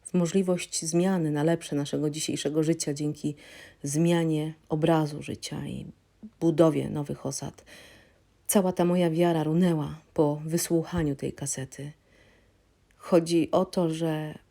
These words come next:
przytoczone przez wykładowcę fakty o przypadkowych zdarzeniach, które jego zdaniem były pewną prawidłowością zjawisk,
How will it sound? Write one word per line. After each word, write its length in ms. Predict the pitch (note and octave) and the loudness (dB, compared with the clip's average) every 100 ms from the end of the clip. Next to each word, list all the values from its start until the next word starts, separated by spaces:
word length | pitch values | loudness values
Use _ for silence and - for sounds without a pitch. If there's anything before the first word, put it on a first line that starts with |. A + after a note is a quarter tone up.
| _ _ _ _ _ | _ _ _ _ _
przytoczone 560 | - D#3+ E3 - F3+ D#3+ | -8 -4 -4 0 0 0
przez 320 | - D3+ - | -2 -6 -4
wykładowcę 580 | E3 - D#3 D#3+ D#3+ D3 | -6 -2 0 0 -2 -8
fakty 640 | - D#3 F3 - - - A1 | -4 -2 -2 -6 -8 -6 -6
o 180 | - - | -10 -10
przypadkowych 880 | - - C#3 - - F3 E3+ C#3+ C#3+ | -4 -2 -2 -6 2 2 4 0 -2
zdarzeniach, 640 | D3+ D3 E3 E3 D3 - | -2 2 2 2 0 -6
które 300 | - D#3 D#3 - - - - - | -4 -4 -4 -12 -20 -20 -20 -2
jego 320 | D3+ F3+ E3+ | 4 4 4
zdaniem 440 | D#3 E3+ E3+ D3+ D3 | 4 4 4 0 2
były 220 | E3+ D3 | 2 2
pewną 540 | - E3 E3 D3+ D3 | 0 -2 0 -2 -2
prawidłowością 920 | C#3+ D#3 D3+ D3+ D3+ E3 E3+ - C#3+ C#3+ | -6 -8 -6 -4 0 0 0 -8 -8 -6
zjawisk, 580 | D3+ D3 F3 G3+ - | -6 -6 -6 -8 -10